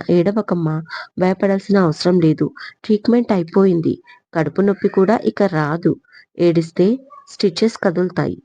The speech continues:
ఏడవకు" అని ఊడుకోబెట్టింది మాధవి. "నిర్మలమ్మ బాబురావును అడుగుతుంది వేద,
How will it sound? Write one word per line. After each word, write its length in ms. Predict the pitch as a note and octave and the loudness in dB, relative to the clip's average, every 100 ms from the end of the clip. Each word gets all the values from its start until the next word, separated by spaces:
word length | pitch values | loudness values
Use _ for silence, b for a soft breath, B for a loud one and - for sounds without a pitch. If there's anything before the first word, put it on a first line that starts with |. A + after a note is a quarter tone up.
| - | -2
ఏడవకు" 440 | F#3 F#3 F#3 F#3 F3+ F#3 _ _ - | 0 2 0 0 0 -2 _ _ -8
అని 240 | F3+ F3+ D#3+ - - | -2 0 0 0 2
ఊడుకోబెట్టింది 840 | F3 E3+ E3+ F3+ E3 D#3+ D#3 D3 | 4 4 0 0 0 0 0 2
మాధవి. 480 | F#3+ F3 C#3+ D3+ D#3+ - B B B _ | 2 0 0 -2 -4 -6 B B B _
"నిర్మలమ్మ 600 | F#3+ F#3 E3+ F#3 G3 G3 G3 | -2 0 2 2 2 2 0
బాబురావును 720 | F#3 F3 E3+ F3+ F3 E3+ E3 F3+ | 0 0 0 0 0 0 -2 -4
అడుగుతుంది 640 | - D#3 D#3+ D#3 D3 D#3 | -2 -2 -4 -2 0 2
వేద, 260 | F#3 D#3 C#3+ | 2 2 2